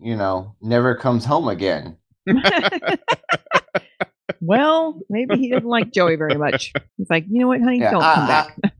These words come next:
Speaker 1: I, I don't know, but Joe almost blows it. The dumbass is sitting there stuffing spaghetti in his mouth, and he starts, like, describing the picture.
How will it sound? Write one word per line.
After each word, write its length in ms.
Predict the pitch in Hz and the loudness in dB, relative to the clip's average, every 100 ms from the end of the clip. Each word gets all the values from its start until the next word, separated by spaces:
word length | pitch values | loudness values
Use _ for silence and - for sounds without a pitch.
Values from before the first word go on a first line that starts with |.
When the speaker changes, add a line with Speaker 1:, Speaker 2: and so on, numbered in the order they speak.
| - | -2
Speaker 1:
I, 120 | 180 | 2
I 40 | |
don't 220 | 170 139 117 | 4 2 4
know, 220 | 113 107 | 2 2
but 240 | 104 131 | 2 2
Joe 160 | 160 233 | 6 6
almost 320 | 139 104 - | 6 2 0
blows 380 | 123 123 123 110 | 2 4 4 2
it. 340 | 95 92 - | -2 -4 -6
The 80 | 107 | -6
dumbass 640 | 95 139 139 120 110 104 | 2 4 6 6 4 2
is 140 | 107 101 | -2 -2
sitting 240 | 143 135 | 0 2
there 200 | 120 107 | 2 2
stuffing 760 | 98 - 139 131 127 110 101 101 _ _ | 0 2 2 4 2 0 -4 -8 _ _
spaghetti 540 | _ - 135 135 143 131 | _ -6 -2 2 4 4
in 60 | |
his 180 | 107 95 | 2 -2
mouth, 420 | 101 98 95 104 | 0 2 4 0
and 80 | 113 | 0
he 80 | 113 | -2
starts, 280 | 113 139 131 | 2 2 2
like, 160 | 120 | 0
describing 520 | 104 107 131 117 113 107 | 0 -2 4 4 4 0
the 80 | |
picture. 300 | 101 113 110 | -2 -4 -6